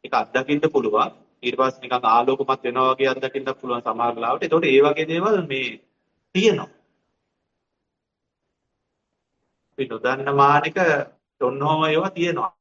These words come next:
ඒ වගේ ඒකකින් අයහපතක් නෑ. අයහපතක් නෑ.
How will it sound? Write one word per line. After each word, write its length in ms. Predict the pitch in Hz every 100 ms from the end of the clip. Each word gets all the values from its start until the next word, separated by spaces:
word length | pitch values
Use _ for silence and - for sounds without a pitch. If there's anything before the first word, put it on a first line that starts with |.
| - -
ඒ 180 | 127 143
වගේ 280 | 165 196 185 - _ _ _ _ _ -
ඒකකින් 760 | 139 - 180 175 - 190 208 156 -
අයහපතක් 680 | - 127 156 190 190 214 214 -
නෑ. 220 | 180 110 - _ _ _ _ _ _ _ _ 190 214 - _ _ -
අයහපතක් 580 | 123 139 165 170 175 175
නෑ. 200 | 147